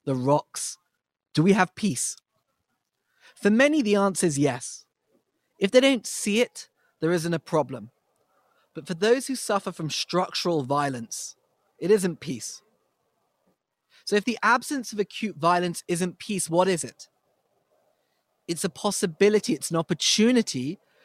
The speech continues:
to deal with the underlying issues. This week in Israel and Palestine, we have seen the implosion of a structurally violent situation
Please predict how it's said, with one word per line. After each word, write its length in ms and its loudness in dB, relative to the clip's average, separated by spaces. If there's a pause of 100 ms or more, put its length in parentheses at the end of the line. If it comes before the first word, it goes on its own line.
(200)
to 100 -4
deal 260 6
with 80 4
the 140 0
underlying 560 2
issues. 540 -8 (1400)
This 240 4
week 340 -2
in 100 -2
Israel 260 2
and 120 -2
Palestine, 680 -6 (360)
we 120 0
have 140 0
seen 500 -2
the 180 -6
implosion 880 0 (460)
of 160 0
a 60 0
structurally 760 0
violent 420 -2
situation 760 -8